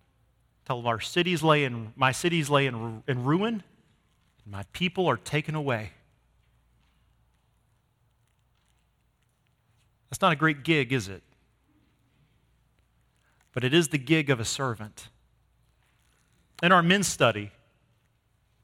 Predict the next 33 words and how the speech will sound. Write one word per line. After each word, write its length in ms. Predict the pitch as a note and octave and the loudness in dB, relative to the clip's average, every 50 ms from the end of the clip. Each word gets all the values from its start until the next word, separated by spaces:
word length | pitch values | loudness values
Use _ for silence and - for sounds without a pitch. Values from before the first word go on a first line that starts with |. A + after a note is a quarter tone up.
| _ _ _ _ _ _ _ _ _ | _ _ _ _ _ _ _ _ _
shameless 340 | - - - D#3+ D#3+ D#3 C#3+ | -12 -8 -6 -4 -2 -2 -4
plug, 320 | - - E3 E3 E3+ E3 | 0 2 4 4 4 2
Thursday 320 | - - D#3 D#3 D3+ - D#3+ | 2 0 2 2 2 2 2
morning, 280 | D3+ D#3 D#3+ E3 D#3 | 2 4 2 2 2
six 260 | - - E3 D3+ - - | -2 -4 -6 -6 -4 0
thirty, 240 | D#3+ D#3+ D#3+ E3+ | 2 2 2 2
Family 300 | E3 - E3 D3+ D3+ D3+ | 0 0 0 0 0 2
Life 180 | D3 D3+ D#3 D3+ | 4 4 2 2
Center. 200 | - - F3+ F3 | 0 -2 -2 -2
Men, 300 | C#3+ C3 C#3 D3+ D#3+ E3 | -2 0 0 2 2 2
join 280 | C3 C3+ C#3+ D3 D#3 F3+ | 0 0 2 2 0 0
us. 160 | F#3+ - - | -4 -6 -10
There's 80 | - | -10
still 160 | A#2+ - E3 D#3 | -4 -2 -2 -2
time 240 | - - D#3+ D#3+ | 0 0 -2 -2
to 60 | D3+ C#3 | -2 -4
join. 300 | C3+ D3+ D#3 D#3+ E3 D3+ - _ _ _ _ _ _ _ _ _ | -4 -4 -6 -6 -8 -10 -14 _ _ _ _ _ _ _ _ _
One 140 | - F3 G#3+ | 2 4 4
of 20 | A3 | 6
the 60 | F#3+ | 8
men 180 | F3+ G3+ G3+ | 8 8 8
at 60 | F#3 F3 | 8 8
my 100 | E3 D#3+ | 4 6
table, 380 | - - G3 F#3 D#3 D3+ C#3+ | 6 6 4 4 4 2 2
a 20 | D3 | 2
very 160 | D#3+ F3+ E3+ | 2 2 4
wise 320 | D#3+ F3 F#3 F#3 E3 C#3 | 6 6 6 6 4 2
man, 160 | D#3 D3 C#3+ | 2 0 2
he 100 | C3+ C#3+ | 2 0
made 200 | D#3 D3 E3 G#3 | 0 0 0 0
a 40 | A#3 | 0
statement 420 | - - - E3 D#3+ - D3 C#3 C#3+ | 0 0 0 0 0 0 -2 0 2
I've 180 | C3+ C#3+ C#3 | 2 0 0